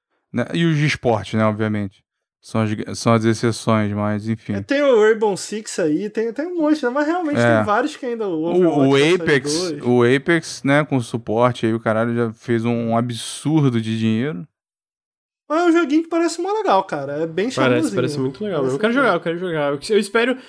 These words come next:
Speaker 3: é, pe-, por esse trailer parece que vai ter uma campanha mais elaborada. Isso que eu tô, tipo, na expectativa, porque eu queria,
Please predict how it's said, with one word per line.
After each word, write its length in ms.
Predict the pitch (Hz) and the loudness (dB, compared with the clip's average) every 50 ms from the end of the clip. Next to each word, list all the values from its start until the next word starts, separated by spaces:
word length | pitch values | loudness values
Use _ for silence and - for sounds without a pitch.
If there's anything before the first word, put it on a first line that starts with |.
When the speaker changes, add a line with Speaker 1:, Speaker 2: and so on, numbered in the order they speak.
| - - _ | -20 -6 _
Speaker 3:
é, 100 | 185 180 | 0 0
pe-, 220 | 180 - 208 240 247 | 2 2 0 0 2
por 180 | - 226 240 | 2 2 2
esse 240 | 269 285 262 - 233 | 2 2 -2 -6 -4
trailer 380 | - 202 196 208 247 240 208 - | 0 2 2 2 4 2 2 2
parece 320 | - 175 165 180 185 - | 0 0 0 -2 -2 -4
que 80 | - 190 | -6 -6
vai 80 | 190 185 | -4 -4
ter 80 | 196 | -2
uma 140 | 196 190 185 | -4 -4 -4
campanha 340 | - 190 180 185 185 185 185 | -4 -6 -4 -2 -2 -2 0
mais 180 | 185 185 175 | -2 0 0
elaborada. 640 | 185 185 185 180 208 208 175 160 156 147 139 135 139 135 | 0 0 0 2 2 4 4 4 4 4 4 2 2 0
Isso 160 | 139 131 - | -2 -2 0
que 60 | - | 0
eu 40 | 180 | 2
tô, 100 | - - | 2 2
tipo, 160 | 175 - - | -2 0 -2
na 40 | 180 175 | -2 -2
expectativa, 500 | 175 - 185 165 - 185 180 - 170 143 | 0 -2 -2 0 0 -2 0 0 -2 -2
porque 120 | - - 156 | 0 -2 -4
eu 120 | 143 - | -4 -4
queria, 420 | _ - 175 156 190 202 214 208 | _ -6 -4 0 2 2 0 0